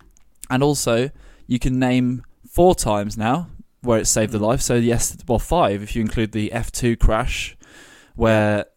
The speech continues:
Speaker 1: uh, one driver was shoved out onto the grass and then he came back onto the track. Admittedly, sausage curb launched him, given, give that, but still, the halo prevented a driver's head being taken clean off.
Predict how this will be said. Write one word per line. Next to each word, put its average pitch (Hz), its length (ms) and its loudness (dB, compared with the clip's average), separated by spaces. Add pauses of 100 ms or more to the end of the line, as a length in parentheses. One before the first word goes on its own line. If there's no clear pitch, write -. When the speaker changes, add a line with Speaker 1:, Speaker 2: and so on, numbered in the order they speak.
(200)
Speaker 1:
uh, 104 300 0
one 117 360 -2
driver 110 300 2
was 107 100 -2
shoved - 240 0
out 107 120 0
onto 104 120 -6
the 107 80 -8
grass 107 400 -2
and 107 120 -4
then 107 120 -2
he 107 120 -6
came 113 240 0
back 104 140 -2
onto 107 160 -4
the 110 100 -6
track. - 240 -4
Admittedly, 127 500 2
sausage 104 420 -6
curb 98 280 -6
launched 107 280 -8
him, 139 200 -4 (240)
given, 101 340 -8 (420)
give 113 180 -6
that, 104 320 -6
but - 120 -2
still, 123 400 -2 (100)
the 110 120 -6
halo 104 500 -2 (160)
prevented 110 420 -2
a 92 40 -12
driver's 104 360 -4
head 117 220 -8
being 101 180 -4
taken 101 320 -6
clean 101 280 -4
off. 123 280 -6